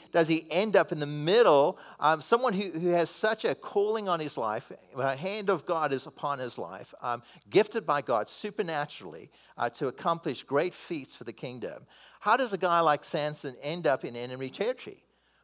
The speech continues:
Well, he did it step by step. And to be precise, he did it, uh, through fifty-six thousand two hundred and fifty steps, because that's about how many steps it takes for a person to walk from Zora, which is twenty-five miles away, to Gaza.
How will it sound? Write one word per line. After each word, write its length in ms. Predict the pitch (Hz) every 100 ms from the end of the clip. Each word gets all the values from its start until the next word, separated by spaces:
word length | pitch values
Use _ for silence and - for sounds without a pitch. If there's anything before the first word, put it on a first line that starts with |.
| -
Well, 200 | 131 143
he 140 | 139
did 200 | 127 190
it 120 | 170
step 280 | - 131 -
by 140 | 135
step. 420 | 139 - 220 - - _ _ _ _ _ -
And 100 | 113
to 140 | -
be 120 | 120
precise, 680 | - 113 - 202 190 117 -
he 100 | 131
did 180 | 117 147
it, 180 | 151 - - - -
uh, 260 | 123 127 127 143
through 200 | 139 135
fifty-six 760 | 120 - 175 180 151 165 - -
thousand 500 | 151 151 147 127 123
two 160 | 165
hundred 220 | 139 127
and 100 | 127
fifty 300 | - 185 -
steps, 420 | 143 - 87 - - _ _ _
because 320 | 139 - 135
that's 440 | 117 165 208 - 175
about 360 | 156 156 151
how 120 | 151
many 240 | 139 139 139
steps 320 | - 151 -
it 60 | -
takes 220 | 143 135
for 140 | 131
a 40 | 120
person 360 | 165 165 151
to 140 | 127 123
walk 180 | 131
from 180 | - 120
Zora, 520 | 110 120 208 160 139 - - _
which 180 | 123 135
is 80 |
twenty-five 500 | - 160 156 160 135
miles 240 | 131 127 127
away, 200 | 117 113
to 140 | -
Gaza. 420 | 110 190 165 90